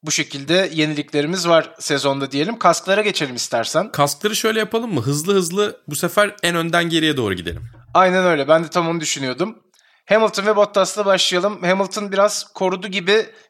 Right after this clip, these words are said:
Speaker 1: dizaynını, mor ağırlıklı yine alışkın olduğumuz gibi. Ama Bottas'la ilgili ben hiçbir şey söylemeyeceğim. Onu sana bırakacağım.
Speaker 2: Ben söylüyorum çok net bir şekilde.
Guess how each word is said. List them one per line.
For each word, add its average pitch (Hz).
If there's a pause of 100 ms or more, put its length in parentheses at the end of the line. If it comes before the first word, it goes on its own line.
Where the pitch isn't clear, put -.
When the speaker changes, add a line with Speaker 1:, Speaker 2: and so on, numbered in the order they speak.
Speaker 1:
dizaynını, 175
mor 185
ağırlıklı 156
yine 156
alışkın 143
olduğumuz 147
gibi. 170 (400)
Ama 165
Bottas'la 170
ilgili 160
ben 170
hiçbir -
şey 185
söylemeyeceğim. 156
Onu 156
sana 139
bırakacağım. 107 (800)
Speaker 2:
Ben 101
söylüyorum 110 (160)
çok 95
net 95
bir -
şekilde. 92